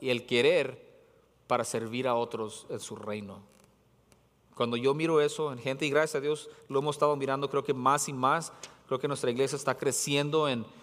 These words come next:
en esta actitud de que le pertenecemos a Cristo, "Yo quiero ayudar, yo quiero servir, no sé cómo, pero hey,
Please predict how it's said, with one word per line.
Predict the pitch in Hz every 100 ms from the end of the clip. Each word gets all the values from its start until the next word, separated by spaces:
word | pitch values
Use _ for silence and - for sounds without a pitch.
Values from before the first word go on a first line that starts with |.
| -
en | 127 127
esta | 123
actitud | 143 131 110 - 151 160
de | 160 127
que | 127 113 107 - -
le | 120
pertenecemos | 123 113 120 117 147 156
a | 147
Cristo, | - 147 143
"Yo | 139 135
quiero | 147
ayudar, | 143 117 120 143
yo | 147
quiero | 147
servir, | 147 120 113 139 180 185 - -
no | 143
sé | 160 180
cómo, | 170 170 185
pero | 165 135 120 - - -
hey, | 151 127